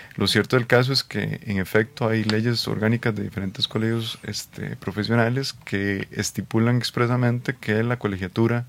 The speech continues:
en esos colegios, eh, es necesaria a efectos de dar docencia universitaria. Sin embargo, pues, en la Universidad de Costa Rica, dado el, el, vamos a ver, el cobijo de la autonomía que está regulada en el artículo ochenta y cuatro de nuestra Constitución Política,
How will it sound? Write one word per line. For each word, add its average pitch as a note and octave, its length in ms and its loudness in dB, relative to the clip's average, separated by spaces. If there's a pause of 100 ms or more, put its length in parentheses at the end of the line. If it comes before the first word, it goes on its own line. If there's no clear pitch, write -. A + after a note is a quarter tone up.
en A2+ 160 -8
esos G2+ 180 -10
colegios, A2+ 460 0 (360)
eh, G2 360 -4
es G2+ 400 -4 (100)
necesaria A#2 640 4
a A2+ 40 2
efectos A2 320 -4
de G#2+ 80 0
dar G#2 140 0
docencia G#2+ 640 0
universitaria. G#2+ 680 -2 (640)
Sin C#3+ 240 4
embargo, D3 460 6
pues, G2+ 180 -2
en G2 80 -2
la G2 60 -2
Universidad G2 340 -2
de G2+ 60 -6
Costa A#2 240 -2
Rica, B2 280 0
dado G2 440 0
el, F#2+ 300 -2 (100)
el, - 300 -8 (480)
vamos G2 160 -8
a - 20 -2
ver, G#2 100 0
el G2+ 100 -4
cobijo A2+ 520 2
de G2+ 60 4
la G2 80 0
autonomía G2+ 540 0
que - 120 -12
está A2+ 560 0
regulada A2+ 480 0
en F#2+ 60 -4
el F#2 80 -4
artículo - 320 -8
ochenta G#2+ 260 -6
y A#2 60 -8
cuatro A#2 280 -4
de G#2 60 -6
nuestra F#2+ 260 -10
Constitución - 520 -8
Política, B2 560 -4